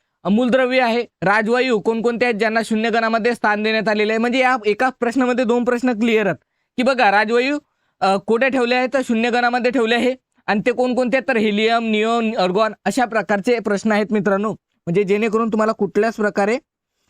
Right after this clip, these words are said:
अ, मित्रांनो, अडचण येणार नाही. आता यानंतर बघा, मास्टर प्लॅनमध्ये काय, तर बघा, तीन हजार प्रश्न असलेली चालू घडामोडी नोट्स तुम्हाला मिळणार आहे. आतापर्यंत मित्रांनो, जेवढ्या एक्झाम झाल्या ना, या नोट्सद्वारे एकही प्रश्न आला नाही. माझं हे अचूक विश्लेषण आहे, तुम्हाला स्क्रीनशॉट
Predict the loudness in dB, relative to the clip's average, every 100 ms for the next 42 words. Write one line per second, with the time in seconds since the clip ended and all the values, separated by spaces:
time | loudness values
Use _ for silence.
0 | _ _ _ _ 0 0 0 -2 0 0
1 | 0 0 -2 0 0 0 -2 -8 _ -2
2 | 0 2 0 0 0 0 -2 -4 -8 _
3 | _ _ _ _ _ _ -2 0 -2 0
4 | 0 0 0 0 0 0 -2 0 0 0
5 | 0 0 0 -6 -4 0 0 0 -2 -2
6 | 0 -2 0 -2 0 -2 0 0 2 0
7 | 0 0 0 -2 -2 0 0 0 0 0
8 | -2 -6 _ _ -4 -2 0 0 0 0
9 | 0 0 -2 0 2 2 2 2 0 0
10 | 0 0 -2 -6 _ -4 -2 0 0 0
11 | 0 0 0 0 -2 -2 -4 -2 -2 0
12 | -2 -4 -12 _ _ _ _ -2 2 2
13 | 2 0 -2 -2 -2 0 0 0 -2 -2
14 | -2 -2 -2 -2 0 0